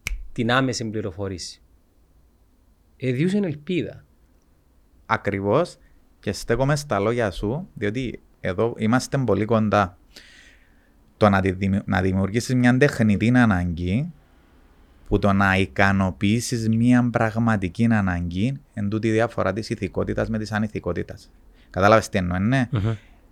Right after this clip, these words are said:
Speaker 2: Ο cult leader, ο τσαρλατάνος θα σου δημιουργήσει το φόβο, θα σου δημιουργήσει την τεχνητή ανάγκη με, για να έρθει να σου την ικανοποιήσει με κάτι που να σου πουλά ουσιαστικά,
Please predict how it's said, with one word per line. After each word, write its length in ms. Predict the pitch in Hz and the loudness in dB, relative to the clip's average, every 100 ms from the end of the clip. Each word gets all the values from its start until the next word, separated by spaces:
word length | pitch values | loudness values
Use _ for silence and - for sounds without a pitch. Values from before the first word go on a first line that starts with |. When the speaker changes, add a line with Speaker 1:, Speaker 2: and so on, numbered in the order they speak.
| _ _ _ - | _ _ _ -10
Speaker 2:
Ο 140 | 113 - | -6 0
cult 180 | 113 107 | 0 0
leader, 320 | 117 113 113 110 | 0 0 0 -2
ο 80 | 107 | -6
τσαρλατάνος 800 | - 107 101 98 107 110 104 - | -2 0 2 2 2 2 -2 -6
θα 160 | - | -10
σου 100 | 98 | -6
δημιουργήσει 480 | 98 95 92 95 101 | -4 -4 -6 -8 -4
το 100 | 95 | -6
φόβο, 240 | - 98 | -4 -8
θα 120 | 92 98 | -8 -8
σου 100 | 95 | -6
δημιουργήσει 520 | 95 95 92 95 104 | -4 -4 -4 -6 -4
την 160 | 98 | -2
τεχνητή 400 | 98 98 95 92 | -2 -2 -4 -2
ανάγκη 460 | 101 98 98 95 95 | -2 0 -2 -4 -6
με, 220 | 87 90 | -8 -8
για 200 | 98 101 | -2 0
να 80 | 98 | 2
έρθει 220 | 110 - | 0 0
να 100 | 107 | 0
σου 120 | 101 | 0
την 140 | 104 104 | 0 0
ικανοποιήσει 560 | 101 101 92 98 - | 0 0 -2 -6 -6
με 80 | 107 | -6
κάτι 200 | 98 95 | -4 -4
που 120 | 101 104 | -4 -4
να 120 | 104 | -4
σου 180 | - 104 | -6 -6
πουλά 640 | 101 95 107 101 92 139 - - - - - | -2 4 8 8 4 -4 -14 -20 -20 -18 -12
ουσιαστικά, 920 | 104 98 87 - 92 87 87 113 | -2 0 0 -4 -8 -4 -4 -4